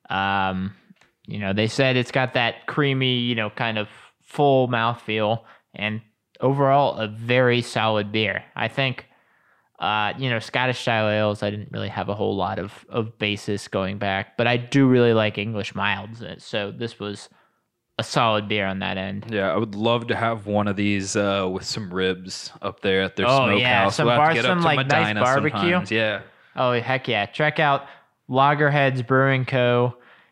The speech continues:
Speaker 1: in Medina, Ohio. And I know we got to this earlier, but normally we do it during this segment,
Speaker 2: That's
Speaker 1: Josh.
Speaker 2: true, yeah.
Speaker 1: Uh, the nice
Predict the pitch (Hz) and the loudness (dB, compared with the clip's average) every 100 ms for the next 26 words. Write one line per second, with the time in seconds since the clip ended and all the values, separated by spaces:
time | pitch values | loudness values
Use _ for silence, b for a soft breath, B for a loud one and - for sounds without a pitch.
0 | b - 135 135 120 113 107 110 107 107 | b -4 -2 0 2 2 2 0 0 0
1 | 107 110 113 131 151 151 135 131 120 120 | 0 2 0 2 2 2 4 2 0 -2
2 | 113 - 110 110 107 104 113 107 104 101 | -2 0 0 0 -2 -4 -6 -6 -10 -10
3 | 107 - 107 110 107 - 101 104 107 117 | -12 -12 -16 -12 -12 -10 -8 -8 -8 -4
4 | 113 107 110 131 107 110 104 104 131 113 | 0 0 2 0 2 2 0 -2 0 0
5 | 113 - 123 127 139 156 151 - | 0 -4 -4 0 2 2 0 -8